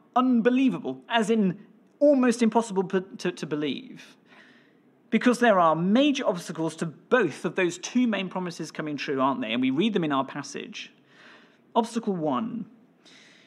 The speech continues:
You'll live in Canaan, Abraham, but one problem. Another people group live there at the moment.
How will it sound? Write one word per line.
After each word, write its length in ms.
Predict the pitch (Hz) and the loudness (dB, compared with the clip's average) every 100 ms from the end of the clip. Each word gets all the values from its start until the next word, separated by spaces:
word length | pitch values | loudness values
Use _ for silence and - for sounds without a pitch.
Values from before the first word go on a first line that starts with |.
| _ _ _ - | _ _ _ 2
You'll 140 | 190 | 4
live 160 | 202 160 | 4 4
in 160 | 143 | 0
Canaan, 400 | - 214 226 247 | 0 2 4 4
Abraham, 380 | 226 226 208 247 | 4 2 2 0
but 140 | 214 247 | 2 4
one 140 | 285 | 2
problem. 520 | 156 127 160 294 - - _ _ _ _ _ _ _ _ _ - - _ 240 | 2 2 0 -2 -6 -20 _ _ _ _ _ _ _ _ _ -20 -20 _ 2
Another 340 | 247 320 330 | 6 6 4
people 320 | - 247 202 | 4 2 2
group 300 | 180 170 156 | 2 2 0
live 160 | 156 135 | -4 -2
there 180 | 160 151 | 2 2
at 60 | |
the 80 | 151 | 0
moment. 420 | 139 143 233 - | -2 0 -2 -6